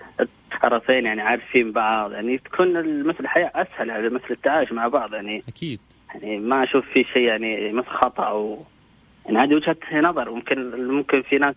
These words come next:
Speaker 1: غيري ممكن يقول لك
Speaker 2: بالضبط،
Speaker 1: لا، ما
Speaker 2: بالضبط.
Speaker 1: بقول كل شيء لله.
Speaker 2: بالعكس، إحنا قاعدين نسمع منكم في النهاية.
Speaker 1: مم.
Speaker 2: آه، واللي أنا أتمناه بس إنه في النهاية شخص ما يعيش حياته كاملة وهو، آه، داخله
Speaker 1: مم.
Speaker 2: أشياء مرات يتمنى إنه يفضفضها ويقولها، لكنه
Speaker 1: مم.
Speaker 2: مو ملاقي الشخص المناسب.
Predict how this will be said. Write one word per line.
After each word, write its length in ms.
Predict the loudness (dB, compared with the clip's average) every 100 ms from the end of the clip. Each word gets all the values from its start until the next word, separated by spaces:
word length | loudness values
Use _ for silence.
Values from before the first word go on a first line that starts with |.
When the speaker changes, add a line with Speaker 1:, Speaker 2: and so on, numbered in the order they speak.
| 0
Speaker 1:
غيري 220 | 2 2
ممكن 240 | 0 -2 -2 0 0
يقول 200 | 0 -2
لك 60 |
Speaker 2:
بالضبط، 120 | 0
Speaker 1:
لا، 100 | -2 -4 -10
ما 180 | -2 0
Speaker 2:
بالضبط. 120 | 0
Speaker 1:
بقول 120 | -2 -6
كل 120 | -6 -2
شيء 80 | 0
لله. 180 | 0 0
Speaker 2:
بالعكس، 320 | -2 -2 -6
إحنا 140 | -8
قاعدين 240 | -6 -4 -6
نسمع 260 | -4 -4
منكم 400 | -2 -2 -2 -2
في 60 | -2
النهاية. 360 | -2 -2 -4 -8 -16 -20 -8
Speaker 1:
مم. 120 | -2
Speaker 2:
آه، 120 | 2 2
واللي 340 | 2 2 0
أنا 80 | 0
أتمناه 380 | 0 2 2 2
بس 260 | 2 0
إنه 80 | 0
في 80 | 0
النهاية 360 | 0 0 0
شخص 480 | -2 -4 -4 -8 -4
ما 120 | -2
يعيش 300 | 0 0 -2
حياته 380 | -2 0 0 -2
كاملة 440 | -2 0 0 2 2
وهو، 300 | 2 0 -2 -8 -20 -20 -20 -6 2
آه، 140 | 4
داخله 400 | 4 2 2 0
Speaker 1:
مم. 60 | 0
Speaker 2:
أشياء 340 | 0 2 2
مرات 400 | 2 2 0 -2
يتمنى 400 | -4 2 2 4
إنه 140 | 0 0
يفضفضها 520 | 0 -2 0 0 2
ويقولها، 440 | 2 2 2 2
لكنه 360 | 0 0 0 2
Speaker 1:
مم. 60 |
Speaker 2:
مو 100 | 4
ملاقي 280 | 4 4 2
الشخص 320 | -2 -4 -2
المناسب. 440 | 0 2 2 -2